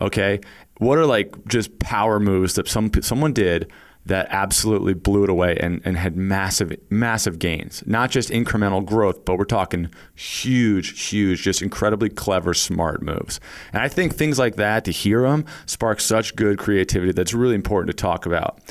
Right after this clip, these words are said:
And you're gonna hear me over the course of a lot of these podcasts talking about what I like to call wormholes. And a lot of people th-, talk about, you know, uh, let's say hacking or, you know, lifestyle design or whatever it may be. And I think that th-, this all kind of falls into the same bucket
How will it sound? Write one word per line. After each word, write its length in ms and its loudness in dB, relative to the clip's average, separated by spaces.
And 260 0
you're 120 2
gonna 140 2
hear 200 2
me 140 2
over 160 2
the 80 2
course 280 2
of 60 0
a 80 2
lot 220 2
of 60 0
these 180 0
podcasts 680 0
talking 340 -2
about 220 2
what 140 2
I 80 4
like 140 2
to 60 -12
call 200 0
wormholes. 640 2
And 120 -6
a 40 2
lot 120 2
of 40 4
people 160 2
th-, 220 -2
talk 180 0
about, 280 0
you 60 0
know, 260 -2
uh, 360 0
let's 160 -2
say 200 0
hacking 680 -2
or, 340 0
you 80 -2
know, 320 -4
lifestyle 500 0
design 380 0
or 60 2
whatever 240 2
it 60 2
may 180 0
be. 240 2
And 100 2
I 20 0
think 200 -2
that 140 -2
th-, 140 -6
this 220 0
all 220 2
kind 160 0
of 60 -4
falls 300 0
into 140 -2
the 60 -2
same 380 -2
bucket 440 -4